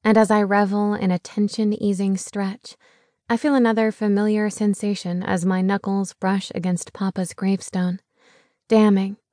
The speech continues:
and ever-present behind me. A knot forms in my stomach. I don't have to look at the gravestone to know what it says. "Robert Miller, loving father and husband,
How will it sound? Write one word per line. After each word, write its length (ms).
and 140
ever-present 800
behind 420
me. 260
A 100
knot 360
forms 360
in 80
my 140
stomach. 540
I 80
don't 140
have 140
to 80
look 200
at 100
the 60
gravestone 580
to 100
know 160
what 100
it 160
says. 480
"Robert 380
Miller, 460
loving 460
father 640
and 140
husband, 560